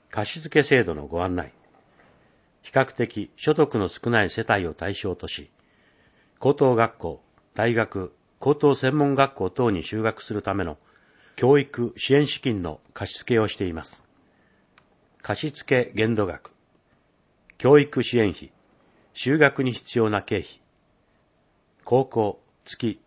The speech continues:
三万五千円以内。高専、短大、月六万円以内。大学、月六万五千円以内。就学支度費、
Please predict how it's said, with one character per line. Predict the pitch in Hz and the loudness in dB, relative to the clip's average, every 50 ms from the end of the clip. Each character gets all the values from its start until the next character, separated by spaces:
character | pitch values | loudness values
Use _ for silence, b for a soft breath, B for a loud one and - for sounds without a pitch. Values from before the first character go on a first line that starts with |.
| _ _ _ | _ _ _
三 | - - - 117 135 147 | -14 -8 -6 -4 0 2
万 | 143 143 127 104 92 80 | 2 4 2 2 0 -4
五 | 87 90 | -6 -6
千 | - - 120 117 | -4 -2 0 0
円 | 110 104 | 0 0
以 | 104 | 0
内。 | 98 85 67 - _ _ _ _ _ _ _ _ _ _ _ _ _ _ _ _ _ _ _ _ | -2 -4 -6 -10 _ _ _ _ _ _ _ _ _ _ _ _ _ _ _ _ _ _ _ _
高 | - 113 131 139 | 0 2 2 2
専、 | 139 - 123 113 110 107 - _ _ _ | 2 0 0 0 -2 -4 -10 _ _ _
短 | - 95 98 107 104 | -6 -4 -4 -2 0
大、 | 104 98 90 73 - _ _ _ _ _ _ _ _ _ | 0 0 0 -2 -8 _ _ _ _ _ _ _ _ _
月 | - - - 113 98 - _ _ | -16 -10 -8 -8 -8 -8 _ _
六 | 101 98 - 139 | -8 -6 -2 0
万 | 143 143 135 131 123 | 2 4 4 4 2
円 | 120 113 110 104 | 2 0 0 -2
以 | 98 | -2
内。 | 87 67 - _ _ _ _ _ _ _ _ _ _ _ _ _ _ _ _ _ _ _ - | -4 -6 -10 _ _ _ _ _ _ _ _ _ _ _ _ _ _ _ _ _ _ _ -2
大 | 101 113 120 | 0 0 2
学、 | 113 110 104 - 107 98 - - _ - - - - - - - | 2 0 0 -2 -6 -8 -8 -10 _ -20 -20 -20 -20 -20 -20 -18
月 | - - - 110 92 - _ _ | -18 -10 -8 -8 -8 -8 _ _
六 | - 107 101 - 147 | -6 -6 -2 -2 0
万 | 147 151 135 104 80 - - - | 2 2 2 2 -2 -6 -10 -8
五 | 87 92 | -6 -6
千 | - - 127 123 120 | -2 -2 0 0 0
円 | 117 110 107 98 | 0 0 -2 -4
以 | 98 | -4
内。 | 95 78 - - _ _ _ _ _ _ _ _ _ _ _ _ _ _ _ _ _ _ _ _ _ _ _ _ _ _ _ _ _ _ _ _ _ _ _ _ _ | -6 -8 -10 -14 _ _ _ _ _ _ _ _ _ _ _ _ _ _ _ _ _ _ _ _ _ _ _ _ _ _ _ _ _ _ _ _ _ _ _ _ _
就 | - - - 127 147 160 | -14 -6 0 2 2 4
学 | 151 143 139 - - 127 | 4 2 2 0 -2 -4
支 | - - | -2 -2
度 | - 113 - - 104 | -2 -4 -2 -4 -10
費、 | - - - | -12 -12 -16